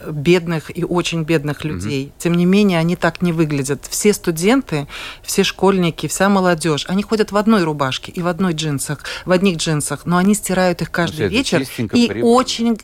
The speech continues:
Speaker 1: хорошо отглаживают. Они не могут себе позволить выйти в мятой.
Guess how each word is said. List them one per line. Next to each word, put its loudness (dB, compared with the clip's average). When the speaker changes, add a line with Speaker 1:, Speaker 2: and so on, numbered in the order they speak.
Speaker 1:
хорошо -2
отглаживают. -2
Они 2
не 4
могут 2
себе -4
позволить -2
выйти -2
в -6
мятой. -2